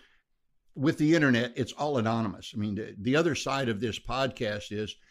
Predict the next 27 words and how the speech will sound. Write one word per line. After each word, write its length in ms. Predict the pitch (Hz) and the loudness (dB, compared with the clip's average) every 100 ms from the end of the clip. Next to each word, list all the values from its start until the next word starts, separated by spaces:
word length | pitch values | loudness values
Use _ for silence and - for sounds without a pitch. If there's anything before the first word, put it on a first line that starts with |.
| _ _ | _ _
you 160 | 120 170 | 0 2
can 220 | 160 139 | 2 2
listen 280 | 151 151 143 | 0 0 -4
to 180 | 139 135 | -2 -2
it 180 | 135 135 | -2 -4
and 200 | 117 110 | -4 -2
you're 160 | 113 127 | 0 0
not 300 | 123 127 - | 0 -4 -4
under 220 | 123 117 | -4 -2
any 240 | 123 131 | -2 -4
obligation 720 | 127 117 107 104 123 110 104 98 | -4 -6 -4 -4 -2 -2 -6 -12
culturally 640 | - 131 127 127 127 127 127 | -4 -4 -4 -4 -4 -2 -4
or 200 | 104 107 | -4 -4
morally 440 | 107 117 120 117 | -2 -2 -2 -2
or 100 | 104 | -4
otherwise 480 | 117 117 101 110 - _ _ _ _ | -4 -4 -6 -8 -12 _ _ _ _
to 100 | 139 | -2
do 220 | 123 147 | 2 4
anything 360 | 143 139 147 131 | 4 2 0 0
other 220 | 131 135 | 2 0
than 400 | 117 127 127 120 | 0 0 0 -2
just 300 | 143 120 - | -6 -6 -8
listen. 400 | 123 135 - - _ _ _ _ _ | -4 -4 -6 -14 _ _ _ _ _
But 200 | 127 120 | -2 0
if 220 | 127 117 | 0 0
those 300 | 127 131 123 | 2 2 2
things 380 | - 135 127 123 | 0 2 2 0